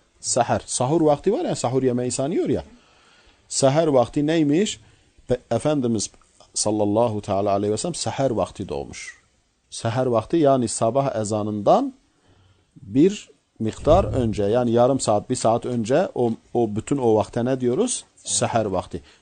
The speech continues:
Duanın en makbul olduğu şeydir. Evliyaullah o saatte toplanıyor diyorlar, tamam? Mesela, "Yectemi'ul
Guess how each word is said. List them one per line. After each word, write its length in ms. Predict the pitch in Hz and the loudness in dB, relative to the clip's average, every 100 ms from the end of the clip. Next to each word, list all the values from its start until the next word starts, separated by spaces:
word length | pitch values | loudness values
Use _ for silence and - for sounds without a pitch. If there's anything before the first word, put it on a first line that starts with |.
| - | -8
Duanın 480 | 107 104 113 139 139 - - | 0 4 4 2 -2 -6 -4
en 220 | 185 190 | 0 0
makbul 680 | 170 139 120 107 98 135 165 | 0 0 0 -2 0 2 4
olduğu 580 | 117 107 107 127 208 - _ _ _ _ | 4 2 2 2 2 -2 _ _ _ _
şeydir. 340 | - 104 73 - - _ _ - | -4 -4 -4 -10 -20 _ _ 2
Evliyaullah 680 | 127 127 123 117 131 160 160 139 _ _ _ | 2 4 4 4 4 2 2 -4 _ _ _
o 140 | 147 147 | 0 2
saatte 400 | - 90 - 104 | 2 0 0 -4
toplanıyor 540 | 92 80 76 78 78 | -4 -4 -6 -6 -10
diyorlar, 320 | 85 80 85 - | -10 -10 -10 -4
tamam? 240 | 143 269 - _ - - - - | -2 -2 -4 _ -20 -20 -14 -6
Mesela, 480 | 120 - 123 117 - _ _ _ _ _ _ _ _ _ - - | -2 0 2 0 -4 _ _ _ _ _ _ _ _ _ -20 -6
"Yectemi'ul 960 | 120 120 101 - 135 131 117 107 104 | -2 0 -2 0 0 2 0 0 0